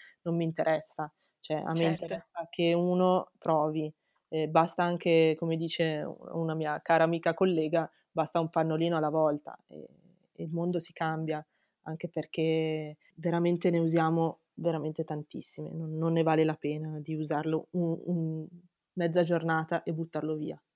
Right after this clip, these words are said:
Speaker 1: non, non ha senso.
Speaker 2: Esatto, benissimo, allora noi ti ringraziamo, cioè io ti ringrazio e ti ringrazio anche a nome delle nostre ascoltatrici per tutti questi utilissimi consigli e prima di concludere ti chiederei di dirci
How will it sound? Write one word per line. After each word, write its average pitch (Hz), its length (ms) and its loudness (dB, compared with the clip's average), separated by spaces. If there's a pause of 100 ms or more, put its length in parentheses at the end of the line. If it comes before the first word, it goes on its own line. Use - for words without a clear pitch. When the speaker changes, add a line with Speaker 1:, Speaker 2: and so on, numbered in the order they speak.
(120)
Speaker 1:
non, 160 260 -8
non 160 160 -4
ha 160 60 -2
senso. 160 400 -12
Speaker 2:
Esatto, 180 600 -14
benissimo, 196 560 0
allora 190 280 2
noi 220 180 0
ti 226 120 -4
ringraziamo, 208 840 -2
cioè 175 160 -6
io 190 200 0
ti 196 120 -6
ringrazio 175 640 2
e 180 40 -4
ti 175 120 -8
ringrazio 170 420 -6
anche 175 160 -4
a 175 40 -6
nome 180 160 -6
delle 170 120 -2
nostre 175 260 -8
ascoltatrici 175 800 -6
per - 200 -10
tutti - 260 -12
questi - 240 -6
utilissimi 175 520 -8
consigli 214 680 -6
e 214 100 -4
prima 240 280 0
di 196 100 -2
concludere 233 720 -2
ti 226 120 -12
chiederei 190 760 0
di 196 140 -4
dirci 170 720 -6